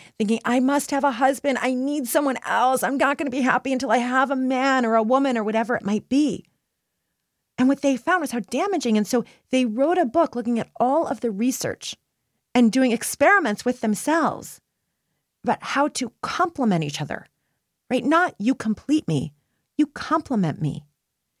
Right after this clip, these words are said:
And that if I know your strengths and you know my strengths, we can complement each other in the relationship.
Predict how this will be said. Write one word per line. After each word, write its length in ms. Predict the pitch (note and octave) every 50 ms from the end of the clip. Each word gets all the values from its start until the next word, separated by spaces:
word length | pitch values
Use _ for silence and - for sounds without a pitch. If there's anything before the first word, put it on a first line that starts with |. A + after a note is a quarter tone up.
| _ _ _
And 120 | - C#4 C#4+
that 80 | D4
if 80 | C#4+ - -
I 240 | - C4 C4 D#4 F#4
know 160 | F4+ E4+ D#4
your 320 | D4 C#4 A3+ A#3 A#3+ C4 C#4+
strengths 400 | B3+ - - G3 F#3+ F3+ - -
and 160 | - A3+ A#3+
you 120 | C4 D#4+
know 140 | E4+ F4 C#4+
my 220 | A#3 A#3 A#3+ C4+ D#4
strengths, 480 | - - - - E3 F#3+ - - -
we 140 | - - B3+
can 200 | - - D4+ C#4+
complement 540 | - - - C4 C4+ - - B3+ A#3+ A3+ -
each 240 | - G3 - - -
other 240 | G#3+ F#3+ G#3 F#3+ F3+ - _ _ _ _ _ _
in 240 | - B3+ A#3+ A#3+ A#3+
the 100 | A3 A3+
relationship. 720 | F3+ F#3+ F3+ E3+ F3 D3+ - - D#3 - - - - -